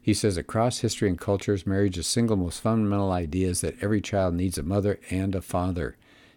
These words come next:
Changing marriage to accommodate same-sex couples would nullify this principle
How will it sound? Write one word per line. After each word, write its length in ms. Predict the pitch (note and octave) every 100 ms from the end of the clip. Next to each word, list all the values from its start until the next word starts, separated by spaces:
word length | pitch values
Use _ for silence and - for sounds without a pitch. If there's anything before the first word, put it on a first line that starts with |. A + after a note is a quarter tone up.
| -
Changing 540 | - A2 G#2+ A2 G#2
marriage 400 | G2+ G2+ G2+ -
to 100 | -
accommodate 540 | D2 - G2+ F#2+ E2
same-sex 520 | - G#2 F#2 G2+ F2 -
couples 440 | - F2+ F#2+ F2
would 160 | D2 D2+
nullify 500 | F#2 G2 F#2+ F#2 F2
this 200 | E2+ -
principle 640 | - G2 - F2 F#2 F2